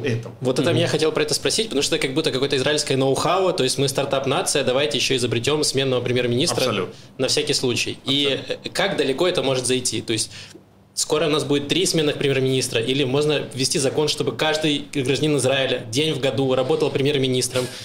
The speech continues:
Speaker 2: и получил себе, значит, ну, посмотрел, каково это, лучше понимал, что происходит.
Speaker 3: <laughs>
Speaker 2: Или у нас были бы, знаете, как есть двойники Путина, у нас были дв-, э, разные премьер-министры по разные случаи, банкетный премьер-министр, там, Сара Нетаньягу, ещё кто-то.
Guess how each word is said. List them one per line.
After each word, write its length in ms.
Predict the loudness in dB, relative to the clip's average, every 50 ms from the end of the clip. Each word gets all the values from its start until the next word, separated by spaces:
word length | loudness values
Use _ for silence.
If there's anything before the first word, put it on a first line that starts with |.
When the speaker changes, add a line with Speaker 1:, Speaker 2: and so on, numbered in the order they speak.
| -16 -6 -4
Speaker 2:
и 60 | -2
получил 480 | 0 0 2 2 2 2 2 2 2 2
себе, 200 | 0 0 0 0
значит, 280 | 0 0 0 0 0 0
ну, 80 | 0 0
посмотрел, 380 | 0 0 2 2 2 2 0
каково 380 | 0 0 0 0 2 2 2 2
это, 180 | 2 2 0
лучше 240 | 0 2 0 0 0
понимал, 320 | 0 0 2 2 2 2 2
что 180 | 0 0 0
происходит. 640 | 2 2 2 0 0 2 2 2 2 0 -2 -4 -8 -14 -16 -18
Speaker 3:
<laughs> 180 | -20 -10 -6
Speaker 2:
Или 140 | -2 0 0 2
у 60 | 2
нас 180 | 2 0 0
были 200 | 0 0 2 2 2
бы, 60 | 2
знаете, 220 | 0 0 0 0 -2
как 120 | -2 -2 -2
есть 120 | -2 0
двойники 300 | 0 0 2 2 0 0
Путина, 320 | 0 0 -2 -2 0 0 -2
у 40 | 0
нас 60 | 0
были 200 | 0 0 -2 -2
дв-, 340 | -4 -6 -8 -8 -4 -2 0
э, 240 | 0 0 0 0 0
разные 240 | -2 0 0 0 0
премьер-министры 400 | 0 0 0 0 0 0 0 0
по 60 | 0
разные 200 | 0 0 0 0
случаи, 280 | 0 0 -2 -2 -2
банкетный 500 | -2 0 0 0 0 0 0 0 0 0
премьер-министр, 640 | 0 0 0 0 0 0 0 0 0 0 -2 -4 -8
там, 160 | -10 -8 -4
Сара 180 | -2 -2 0 0
Нетаньягу, 460 | 0 -2 0 0 0 0 0 -2 -2 -4
ещё 240 | -2 0 0 0 0
кто-то. 280 | 0 -2 -2 -2 -4